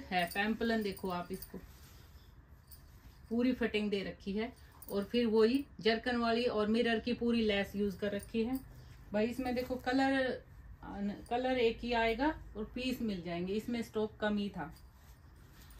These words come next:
करवा चौथ पे बहुत अच्छा पीस लगने वाला है और हमारे बजट का पीस है, पूरा हैवी पीस है भाई। शादियों में आराम, आराम से wear कर लो करवा चौथ पे पहन के। और ये भाई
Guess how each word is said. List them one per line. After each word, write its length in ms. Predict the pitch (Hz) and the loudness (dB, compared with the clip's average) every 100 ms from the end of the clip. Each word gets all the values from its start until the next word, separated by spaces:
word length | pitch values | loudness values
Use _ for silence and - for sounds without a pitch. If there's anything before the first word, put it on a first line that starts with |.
| - | -4
करवा 260 | 226 214 220 | 0 2 2
चौथ 280 | 220 226 - | 2 -2 -2
पे 80 | 220 | -4
बहुत 260 | 185 180 202 | -2 -4 -4
अच्छा 240 | - 208 | -6 -6
पीस 280 | 208 208 202 | -4 -4 -4
लगने 300 | 202 202 202 | -4 -4 -2
वाला 220 | 202 202 | -2 -2
है 60 | 214 | 0
और 140 | 220 | 0
हमारे 320 | 202 185 196 | 0 0 -2
बजट 300 | 196 208 220 - | -2 -2 -2 -2
का 120 | 220 | -4
पीस 280 | 214 208 185 | -2 -6 -2
है, 80 | 196 - - - - 226 | -4 -6 -18 -20 -10 -2
पूरा 200 | 240 240 | 2 4
हैवी 340 | 226 214 247 | 6 4 4
पीस 300 | 262 262 254 | 4 4 4
है 100 | 214 | 2
भाई। 240 | 208 196 170 - - - - - - | 0 -2 -4 -12 -18 -18 -18 -18 -4
शादियों 360 | 233 233 240 262 | 6 6 6 6
में 140 | 262 254 | 6 4
आराम, 260 | 247 247 240 - | 2 0 -2 2
आराम 320 | 233 247 247 | 4 6 4
से 140 | 254 | 2
wear 240 | 247 247 240 | 0 -2 0
कर 180 | 208 170 | 0 0
लो 100 | 180 | -2
करवा 280 | 190 180 180 | -2 -2 -4
चौथ 180 | 180 175 | -4 -6
पे 160 | - 175 | -6 -6
पहन 260 | 175 165 165 | -4 -4 -8
के। 160 | 175 - - - - | -10 -14 -20 -20 -10
और 120 | 202 214 | -4 0
ये 140 | 233 | 0
भाई 280 | 202 208 | 0 0